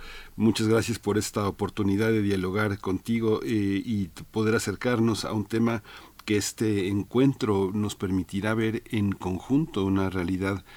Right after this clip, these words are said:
muy, muy, muy amplia. Muchas gracias, mucha suerte con este, con este trabajo y que tenga, que tenga una enorme,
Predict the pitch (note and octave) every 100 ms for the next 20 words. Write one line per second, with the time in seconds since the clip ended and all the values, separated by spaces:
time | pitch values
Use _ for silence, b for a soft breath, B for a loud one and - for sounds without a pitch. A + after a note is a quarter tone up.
0 | b b G#2+ G#2+ G#2+ G#2+ A2 G#2+ A#2 G#2+
1 | A2 A2 G2+ A#2+ G#2+ - A#2+ A#2+ A2+ G#2
2 | A#2 C#3 C3 - B B B A2+ A2 G#2
3 | A2 F#2+ G#2 G2+ G2 - F#2+ - - G2
4 | G#2 - F#2 F#2 G#2+ G#2 A#2+ G2+ - F#2+
5 | G2 F#2+ E2+ b b - - A2 G2+ G2
6 | F#2 F#2+ F#2 F#2 F2